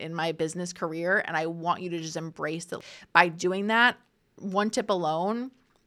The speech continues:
so often I think that you can make the act of money making and those stressful moments so much easier for yourself. So I really encourage you to embrace that and to act on that. And so that is all I wanted to share with you today. This week, I have opened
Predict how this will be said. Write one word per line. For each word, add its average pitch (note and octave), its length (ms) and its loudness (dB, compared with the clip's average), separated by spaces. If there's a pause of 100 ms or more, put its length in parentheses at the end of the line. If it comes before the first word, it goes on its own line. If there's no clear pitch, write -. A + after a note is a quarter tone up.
so A3 280 4
often F#3 400 6
I F#3 100 0
think F#3+ 200 -6
that G3 40 -8
you F3+ 100 -8
can F3+ 200 -4
make F3 260 -2
the F3 260 -2 (120)
act F3+ 320 6
of F#3 120 2
money F3 280 -2
making A#3 380 -2
and F#3 120 -2
those D#3+ 140 0
stressful F#3+ 540 0
moments G#3 500 -2
so - 400 0
much F3+ 240 -2
easier E3+ 400 -4
for G#3+ 120 -4
yourself. A#3+ 520 2
So G3+ 100 -2
I F#3 40 4
really F3+ 300 -2
encourage E3+ 460 -2
you E3 80 -4
to E3 160 -8
embrace D3+ 440 -6
that G3+ 280 2
and E3 80 -8
to - 160 -6
act - 320 -2
on G#3+ 140 0
that. D4 260 2 (580)
And A#3 140 0
so B3 220 6
that C4 160 8
is F#4+ 100 2
all F#4 80 6
I F4+ 80 4
wanted A#3 200 2
to G#3 40 -2
share F3+ 220 4
with F#3 120 -2
you E3+ 120 -6
today. D3 480 -2 (360)
This E4 280 0
week, C4+ 180 -2
I A3 140 6
have A#3 200 2
opened A3 420 2